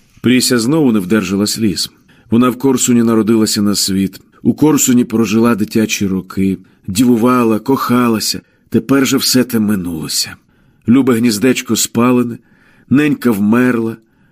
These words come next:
врода її загинула, милий розлюбив.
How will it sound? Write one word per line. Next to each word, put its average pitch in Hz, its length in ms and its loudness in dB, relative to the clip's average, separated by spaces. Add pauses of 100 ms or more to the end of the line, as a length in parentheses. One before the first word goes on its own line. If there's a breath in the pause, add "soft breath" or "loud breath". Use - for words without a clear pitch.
(140)
врода 117 480 2
її 113 200 2
загинула, 98 720 -2 (420 soft breath)
милий 90 600 -2
розлюбив. - 720 -8